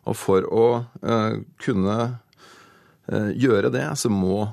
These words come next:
journalistene prate med de som er rammet av katastrofen. Eh,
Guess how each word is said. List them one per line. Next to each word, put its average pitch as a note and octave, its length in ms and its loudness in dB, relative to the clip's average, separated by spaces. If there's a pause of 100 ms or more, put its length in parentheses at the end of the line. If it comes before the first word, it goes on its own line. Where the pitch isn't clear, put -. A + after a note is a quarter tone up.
(180)
journalistene G#2 500 -2
prate F2 400 0
med F2 160 -2
de E2+ 140 -4
som F2+ 340 -2
er E2 320 -4
rammet E2 520 -6
av D#2 280 -2
katastrofen. F#2 720 -4 (100)
Eh, G2 600 -2